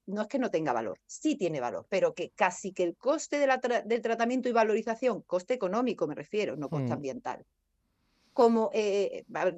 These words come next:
Speaker 1: poniendo la balanza, ¿no? Coste y precio del producto, pues claro, no es prácticamente lo que se viene diciendo lo comido por lo servido. Mientras que el proceso que nosotros proponemos, el producto tiene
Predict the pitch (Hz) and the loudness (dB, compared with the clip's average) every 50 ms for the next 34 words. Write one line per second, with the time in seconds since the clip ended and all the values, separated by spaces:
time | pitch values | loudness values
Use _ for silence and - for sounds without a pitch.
0 | - - - 175 180 196 214 233 233 226 220 233 214 185 160 156 170 165 196 226 | -6 -4 -4 -2 -2 0 2 4 6 6 6 6 6 4 2 0 -2 -2 -2 -2
1 | 220 - 254 269 254 - - 185 - - 233 220 - 226 226 262 262 311 285 294 | 4 6 6 6 6 2 -2 -4 -2 0 -2 0 2 4 4 4 4 4 0 0
2 | 294 277 285 285 269 302 302 285 - - 311 311 302 - 202 - - _ - 147 | 0 0 -2 -2 0 0 -2 -2 -2 0 0 0 0 -2 -8 -10 -10 _ -4 -2
3 | 180 190 165 165 170 185 202 208 208 202 190 180 - - 196 196 _ 240 220 214 | -2 -2 -2 -2 -2 -2 0 0 0 0 -2 -2 -4 -4 -6 -4 _ 0 0 0
4 | 262 233 226 220 226 240 226 - 269 269 269 _ _ _ _ 214 196 202 220 220 | 0 -2 -2 -2 -2 -2 0 0 -2 -2 -2 _ _ _ _ -6 -4 0 0 0
5 | 220 247 262 254 254 262 254 254 247 240 - 214 190 208 233 247 233 240 190 180 | 0 0 -2 -2 -2 -2 0 2 2 2 2 0 -2 0 0 2 2 2 0 0
6 | 160 - - 143 143 147 156 135 - - - _ _ _ _ _ _ _ _ - | -2 -2 -4 -4 -2 -2 -4 -4 -4 -8 -14 _ _ _ _ _ _ _ _ -20
7 | - _ _ 247 262 302 330 320 269 320 320 311 294 - - _ - 320 320 320 | -20 _ _ 2 4 4 4 4 2 2 0 0 0 -4 -10 _ -4 -4 -4 -4
8 | 339 _ _ _ _ - 202 190 190 196 196 185 190 247 247 - 233 180 175 170 | -8 _ _ _ _ -4 -4 -4 -2 -2 -2 0 0 -2 0 0 0 -2 -2 -4
9 | 170 180 202 - 240 226 - 240 233 220 262 262 277 277 262 233 220 233 - - | -4 -8 -6 -6 -6 -4 0 0 2 2 2 2 2 2 2 0 0 -2 -4 -10
10 | _ _ 196 208 196 208 294 359 349 330 320 311 - - 294 277 - 254 254 254 | _ _ -4 -4 -2 0 2 2 4 2 2 -2 -2 -6 -6 -6 -2 0 0 0
11 | 254 277 262 | 0 0 -2